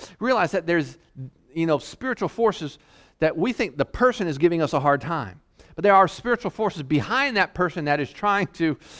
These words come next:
you know, give you a hard time. You know, we, how many think your, your, your, your boss is possessed with the devil, right? <laughs> No, there's, there's some spiritual forces sometimes, not always, I'm just kidding. But there's, sometimes there really are. There's some spiritual forces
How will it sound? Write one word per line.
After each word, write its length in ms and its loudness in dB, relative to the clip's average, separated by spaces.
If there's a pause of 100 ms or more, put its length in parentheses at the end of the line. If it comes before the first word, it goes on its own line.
(140)
you 60 -4
know, 120 0
give 180 8
you 160 2
a 60 6
hard 240 6
time. 300 -2 (720)
You 100 -4
know, 220 2 (100)
we, 120 -4
how 140 -2
many 120 -2
think 180 -6
your, 100 -2
your, 240 -4 (140)
your, 220 -6 (160)
your 120 -2
boss 260 4
is 120 -8 (260)
possessed 280 -2
with 80 -4
the 60 -2
devil, 200 -2
right? 240 -4 (140)
<laughs> 160 -20
No, 140 -4 (500)
there's, 160 4
there's 260 0 (200)
some 160 0
spiritual 480 0
forces 520 2
sometimes, 640 -2
not 160 0
always, 260 4
I'm 100 -4
just 120 -10
kidding. 220 -10 (1040)
But 100 2
there's, 320 4
sometimes 440 2
there 100 4
really 180 4
are. 140 8
There's 160 -2
some 100 -8
spiritual 440 -6
forces 520 -4